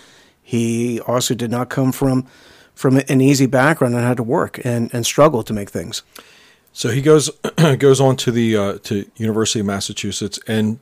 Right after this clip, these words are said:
Speaker 2: and puts up big time numbers up there. It's where he starts to, uh, excel as a,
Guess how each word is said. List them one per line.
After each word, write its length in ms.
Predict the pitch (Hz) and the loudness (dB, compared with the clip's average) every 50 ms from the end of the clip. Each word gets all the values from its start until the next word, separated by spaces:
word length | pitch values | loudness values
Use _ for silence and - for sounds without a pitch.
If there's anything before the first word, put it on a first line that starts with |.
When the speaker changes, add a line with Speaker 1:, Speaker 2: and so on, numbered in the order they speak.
| _ _ _ - | _ _ _ -4
Speaker 2:
and 280 | 113 107 107 107 104 | -2 0 0 -2 -2
puts 260 | - - 147 139 - | -2 -2 -2 0 2
up 160 | 139 120 98 - | 2 2 2 0
big 240 | 120 113 104 - | -4 -4 -4 -4
time 260 | - 127 120 113 104 101 | -2 -2 0 0 0 0
numbers 320 | 110 131 139 110 92 104 | -2 -2 -2 -2 -4 -4
up 140 | 98 - - | -6 -6 -6
there. 160 | 98 92 92 | -6 -6 -6
It's 200 | 90 - - - | -6 -8 -6 -2
where 240 | 120 120 113 110 104 - - - - - - - - _ | 0 0 0 0 -4 -6 -16 -20 -20 -20 -20 -20 -20 _
he 160 | _ - 131 120 | _ -6 -4 -4
starts 400 | - - - 131 127 123 - - | 0 2 4 4 4 2 0 -4
to, 380 | - - 123 117 110 110 107 - _ _ _ _ _ _ _ _ _ _ - | -2 0 2 2 2 0 -2 -8 _ _ _ _ _ _ _ _ _ _ -6
uh, 320 | 113 107 104 101 98 90 76 - - _ _ _ _ _ _ _ | -4 -4 -2 -4 -6 -8 -10 -14 -20 _ _ _ _ _ _ _
excel 520 | - 127 - - - - 127 123 127 120 113 | -6 -4 -2 -2 0 2 2 4 4 4 4
as 180 | 110 101 - | 2 0 -2
a, 180 | 110 104 98 | -4 -4 -4